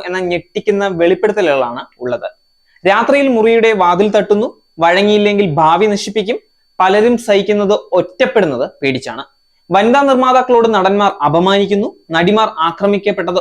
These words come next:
ഒറ്റപ്പെട്ട സംഭവമല്ലെന്നും ഈ റിപ്പോർട്ടിൽ പറയുന്നുണ്ട്. രാത്രിയിൽ വാതിലിൽ മുട്ടുന്ന നടന്മാരെ കുറിച്ചുള്ള പരാമർശം നടൻ മുകേഷിനെതിരായി നേരത്തെ ഉയർന്ന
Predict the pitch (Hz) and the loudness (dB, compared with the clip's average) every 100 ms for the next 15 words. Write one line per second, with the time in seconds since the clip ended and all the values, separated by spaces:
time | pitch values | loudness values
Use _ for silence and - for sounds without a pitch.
0 | - 160 - 196 185 185 180 175 170 185 | -4 -4 -4 -4 -2 -4 -4 -4 -2 -2
1 | 185 175 208 269 156 - _ _ _ - | 0 0 0 0 -2 -8 _ _ _ 0
2 | 165 165 117 135 143 127 131 - 123 120 | 2 2 0 -4 -4 -4 -8 -6 -6 -4
3 | 113 135 - - _ _ _ _ - 214 | -6 -6 -6 -10 _ _ _ _ -2 0
4 | 254 311 311 254 226 233 262 277 254 247 | 2 2 2 2 2 2 2 2 0 0
5 | 240 233 208 220 226 226 226 214 196 208 | 0 0 0 0 0 0 0 -2 -4 0
6 | 208 208 185 196 185 143 180 165 160 170 | 0 2 0 0 -2 -6 -12 -12 -4 0
7 | 190 185 165 170 165 208 233 240 220 170 | 0 -2 -2 -2 0 0 0 -2 -2 0
8 | 175 170 147 156 180 180 190 - 160 165 | 0 0 -4 -2 -2 -2 -4 -2 -2 -2
9 | 165 | -4